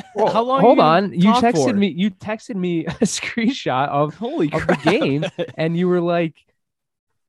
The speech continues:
Speaker 2: "How did we lose this game?" If you look at just the stats, that
Speaker 1: I
Speaker 2: was a great
Speaker 1: watched
Speaker 2: point by
Speaker 1: the
Speaker 2: you. It was a
Speaker 1: game.
Speaker 2: great point by you for a guy that didn't watch the end of the game,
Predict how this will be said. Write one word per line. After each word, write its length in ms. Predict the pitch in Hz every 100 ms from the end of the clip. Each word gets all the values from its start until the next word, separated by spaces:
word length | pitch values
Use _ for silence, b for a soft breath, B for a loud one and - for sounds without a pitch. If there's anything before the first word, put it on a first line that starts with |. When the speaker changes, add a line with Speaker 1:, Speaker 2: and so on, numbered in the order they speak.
| _ _ _
Speaker 2:
"How 280 | - 175 214
did 100 | 196
we 120 | 208
lose 300 | 190 214 190
this 160 | 208 151
game?" 320 | 202 285 147
If 140 | 127
you 80 | 170
look 180 | 185 226
at 80 | 196
just 220 | 196 -
the 80 | 151
stats, 400 | - 233 233 -
that 20 |
Speaker 1:
I 120 | 175
Speaker 2:
was 80 | 190
a 20 |
great 100 | 156
Speaker 1:
watched 180 | 196 220
Speaker 2:
point 180 | 330 370
by 160 | 185
Speaker 1:
the 40 | 160
Speaker 2:
you. 60 |
It 20 |
was 100 | 208 254
a 40 |
Speaker 1:
game. 60 | 147
Speaker 2:
great 280 | 170 254
point 340 | - 233 262 -
by 100 | 160
you 160 | 151 151
for 200 | 160 156
a 40 |
guy 220 | 147 165
that 180 | 170 131
didn't 240 | 147 165
watch 280 | 131 123 -
the 60 | 135
end 120 | 135
of 40 |
the 80 | 127
game, 440 | 117 117 135 123